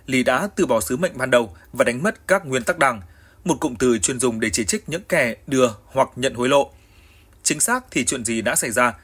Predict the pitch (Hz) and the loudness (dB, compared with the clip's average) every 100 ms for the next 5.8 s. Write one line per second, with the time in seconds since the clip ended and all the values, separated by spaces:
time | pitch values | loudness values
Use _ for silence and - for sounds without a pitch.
0 | - _ 233 - 123 131 170 123 160 214 | -20 _ -2 -2 -4 -2 -2 0 0 -2
1 | - 123 120 117 87 - - - 127 123 | -2 -2 2 0 -2 -18 -8 -2 -2 0
2 | 117 120 120 - - 180 226 240 143 110 | 0 2 0 -4 -4 -4 -2 -2 -4 -2
3 | 117 110 - 123 - 135 113 - - 117 | -2 -2 -4 -2 -2 -2 -2 0 0 2
4 | - - - _ _ _ - - 139 131 | 2 0 -12 _ _ _ -20 -6 -4 -4
5 | - 135 127 135 180 202 - 240 | -2 -4 -2 -2 -2 -2 2 0